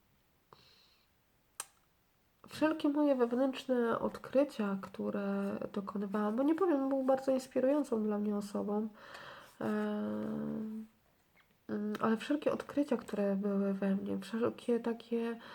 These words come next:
e, doświadczenia, e, naprawdę, e,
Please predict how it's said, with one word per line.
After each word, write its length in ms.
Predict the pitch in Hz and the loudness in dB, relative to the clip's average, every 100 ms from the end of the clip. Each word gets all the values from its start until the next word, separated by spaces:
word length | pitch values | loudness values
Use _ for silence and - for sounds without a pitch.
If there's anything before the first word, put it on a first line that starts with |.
| - - - | -16 -16 -6
e, 260 | 226 226 220 | 0 2 2
doświadczenia, 1200 | 214 220 - 226 - - - 247 226 214 214 214 - | 2 0 0 -4 -4 -4 0 4 4 4 2 0 0
e, 60 | |
naprawdę, 720 | 220 214 208 220 214 247 220 226 | 2 2 2 2 2 0 4 2
e, 460 | 220 220 220 220 | 4 2 0 0